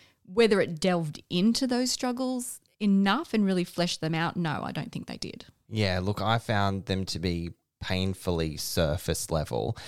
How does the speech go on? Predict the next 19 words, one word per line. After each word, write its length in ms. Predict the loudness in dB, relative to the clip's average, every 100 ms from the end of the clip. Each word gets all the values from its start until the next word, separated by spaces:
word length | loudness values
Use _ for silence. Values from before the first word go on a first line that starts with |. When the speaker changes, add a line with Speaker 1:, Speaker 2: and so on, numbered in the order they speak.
| -2
Speaker 2:
but 80 | 4 4
Speaker 1:
Okay. 60 |
Speaker 2:
I 40 | 4
do 200 | 4 4
understand 580 | 4 2 2 2 2 -2
why 280 | 2 4 4
you 220 | 2 0
think 480 | 0 -2 -2 -10 -18
that 280 | -2 0 0 _
Idina 320 | 0 2 2 2
Menzel, 540 | 0 2 4 6 4
the 320 | 2 2 0 0
evil 340 | 2 4 4 2
stepmother 600 | 2 -2 0 0 2 2
as 100 | 0
she's 380 | -2 -4 -4 -10 _ _
always 400 | 2 4 2 -2
known 400 | 0 2 2 0
as, 520 | -4 -4 0 0 -2